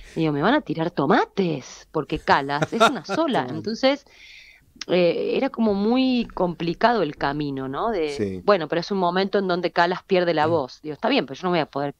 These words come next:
Speaker 1: no, no voy a cantar como que no tengo voz".
Speaker 2: Claro, claro.
Speaker 3: Claro.
Speaker 1: Entonces, bueno, era cantar con un poco de línea, digamos, como mu-, como musical,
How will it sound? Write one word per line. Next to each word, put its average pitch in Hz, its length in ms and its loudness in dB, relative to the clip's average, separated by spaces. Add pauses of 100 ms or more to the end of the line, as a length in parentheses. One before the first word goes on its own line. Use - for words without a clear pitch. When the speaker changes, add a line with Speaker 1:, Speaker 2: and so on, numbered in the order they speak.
(100)
Speaker 1:
no, 143 220 -18
no 156 140 -2
voy 170 140 4
a 147 60 2
cantar 135 400 0
como 143 260 -4
que 139 160 -8
no 143 160 -2
tengo 151 380 2
voz". 143 240 2
Speaker 2:
Claro, 135 380 2
claro. 120 360 2
Speaker 3:
Claro. 95 60 -6
Speaker 1:
Entonces, 226 320 -8
bueno, 208 400 0 (200)
era 165 300 2
cantar 160 600 0
con 151 200 -4
un 160 120 -6
poco 175 260 0
de 196 120 2
línea, 226 600 0 (440)
digamos, 143 680 -2 (960)
como 139 220 -4
mu-, 151 480 -6
como 135 260 -8
musical, 175 880 0